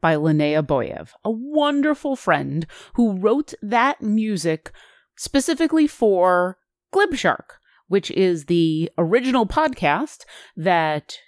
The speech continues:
Jack and John and I have been on for many, many, many years. Glibshark is actually the podcast that spawned Dungeons and Dragons and Drunks, because when we were first putting together an idea for something to do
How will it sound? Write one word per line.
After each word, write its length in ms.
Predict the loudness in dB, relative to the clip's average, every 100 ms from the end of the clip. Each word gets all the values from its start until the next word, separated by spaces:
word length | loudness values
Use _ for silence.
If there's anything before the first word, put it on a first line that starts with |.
| _ _ -2
Jack 480 | 2 2 -2 -10 _ -2
and 420 | 0 0 -2 -2
John 540 | 0 0 0 -4 -6 -8 _
and 160 | -2 0
I 300 | 0 0 -2
have 260 | -6 -4
been 160 | -4 -2
on 220 | -6 -8
for 180 | -8 -6
many, 380 | 0 2 4 4
many, 200 | 4 2
many 200 | 2 0
years. 460 | -6 -12 -14 -18 _ _ _ _ _
Glibshark 460 | 0 0 2 0 2
is 140 | -4 -2
actually 500 | -6 -4 -4 -2 -2
the 100 | -2
podcast 580 | -4 -4 -2 -4 -4 -10
that 240 | -2 0 -2
spawned 640 | -10 -2 0 2 2 0 -2
Dungeons 420 | 0 2 0 0
and 100 | 0
Dragons 320 | 0 0 0
and 140 | 0 0
Drunks, 320 | 0 -4 -4
because 320 | -2 0 2
when 160 | 2 4
we 100 | 4
were 160 | 4
first 440 | 0 -4 -6 -8 -6
putting 240 | -2 0
together 480 | -2 0 0 2 2
an 100 | 2
idea 340 | 0 0 -2
for 120 | -4
something 340 | -2 -2 0 -2
to 140 | -4
do 340 | 0 2 2